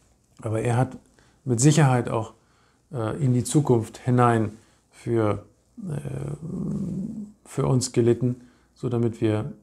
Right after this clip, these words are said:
heute ihm bekannt machen können in, in Deutschland, in unserem Lande, das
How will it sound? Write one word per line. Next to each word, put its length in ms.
heute 640
ihm 420
bekannt 440
machen 260
können 400
in, 440
in 160
Deutschland, 460
in 100
unserem 320
Lande, 280
das 280